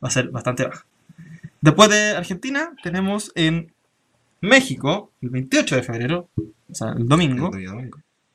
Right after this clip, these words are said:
Speaker 1: eh, regional en México. La verdad es que el regional, son tantos los mexicanos que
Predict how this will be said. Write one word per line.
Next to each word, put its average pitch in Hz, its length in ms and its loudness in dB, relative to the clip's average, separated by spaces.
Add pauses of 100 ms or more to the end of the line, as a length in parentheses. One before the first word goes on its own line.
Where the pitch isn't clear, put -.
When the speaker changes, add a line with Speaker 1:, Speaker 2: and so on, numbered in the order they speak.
(120)
Speaker 1:
eh, 131 440 2
regional 143 300 0
en 156 80 0
México. 254 680 -2
La 151 100 -4
verdad 156 160 -2
es 165 60 -8
que 170 80 -4
el 151 60 -4
regional, 156 420 -4 (440)
son 208 200 -2
tantos 185 280 2
los 160 80 2
mexicanos 190 440 2
que 180 400 0